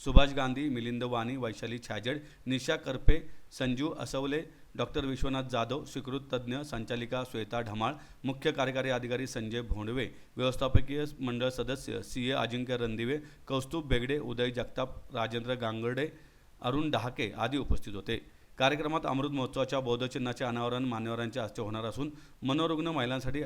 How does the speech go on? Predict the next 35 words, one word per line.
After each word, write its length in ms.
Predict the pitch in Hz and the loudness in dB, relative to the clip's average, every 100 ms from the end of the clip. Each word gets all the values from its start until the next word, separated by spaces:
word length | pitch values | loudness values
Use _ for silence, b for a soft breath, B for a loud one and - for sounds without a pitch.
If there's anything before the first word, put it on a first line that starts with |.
| - - | -4 -4
अजोड 280 | 123 147 | 0 0
कार्य 280 | 151 123 127 | 2 0 0
करणाऱ्या 440 | 127 120 123 123 131 | -2 -4 0 0 0
माऊली 360 | 117 113 123 | -2 -2 -4
सेवा 260 | - 117 113 | -2 0 0
प्रतिष्ठान 500 | 123 117 113 131 139 143 | -2 -6 -4 -2 -2 -4
अहिल्यानगरचे 600 | 117 117 123 117 113 131 | -6 -2 -2 -2 -6 -8
संस्थापक 520 | 117 110 101 147 139 107 B B B | -6 -6 -2 -2 2 0 B B B
डॉक्टर 240 | 131 117 151 | -2 0 0
राजेंद्र 520 | 131 120 123 139 147 | 2 0 0 0 0
धामणे 380 | 123 110 131 104 | -2 0 0 0
व 120 | 104 | 0
डॉक्टर 300 | 120 - 139 | -2 -4 -6
सुचेता 400 | 127 123 123 135 | -4 -4 -2 -2
धामणे 300 | 127 110 120 | -2 -2 -2
यांना 260 | 123 127 101 B B - | 0 0 0 B B 0
पुणे 200 | 147 156 | 4 4
पीपल्स 360 | 151 - 147 147 | 0 -2 -2 -2
पुरस्काराने 600 | 135 131 - 123 123 135 | -2 -2 -2 -2 0 -2
सन्मानित 440 | 135 113 117 127 131 | -2 -2 -2 -2 -4
करण्यात 260 | 120 117 127 | -4 -2 -4
येणार 220 | 107 107 | -4 -2
आहे. 260 | 104 117 120 - - | 0 0 -2 -8 2
रुपये 340 | 135 151 170 - | 6 8 8 6
एक 220 | 160 160 | 0 2
लाख 180 | 143 151 156 - | 4 2 0 -2
एक 220 | 151 147 | -2 0
हजाराचा 400 | 123 127 131 143 | 2 2 2 0
धनादेश, 540 | 123 113 127 147 151 b b - - | 0 0 4 4 2 b b -18 0
सन्मानपत्र, 600 | 131 143 156 - - 160 | 4 4 8 8 8 4
सन्मानचिन्ह 680 | 165 131 131 139 139 143 123 | 2 2 4 2 2 2 4
असं 200 | 110 135 | 4 8
पुरस्काराचं 640 | 131 127 117 123 117 117 | 8 8 10 10 10 4
स्वरूप 320 | 135 113 107 104 | 0 2 4 4
आहे. 180 | 113 | 2